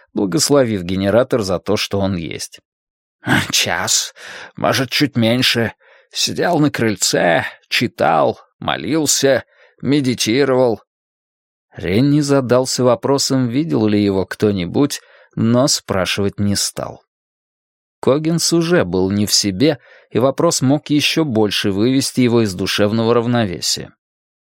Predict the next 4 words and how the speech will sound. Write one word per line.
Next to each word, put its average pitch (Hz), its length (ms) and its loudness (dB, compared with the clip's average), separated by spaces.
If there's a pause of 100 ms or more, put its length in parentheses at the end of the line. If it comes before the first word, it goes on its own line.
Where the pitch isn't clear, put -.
(360)
"Пойдем 113 800 0
в 110 200 2
мой 110 320 2
кабинет". 95 920 -4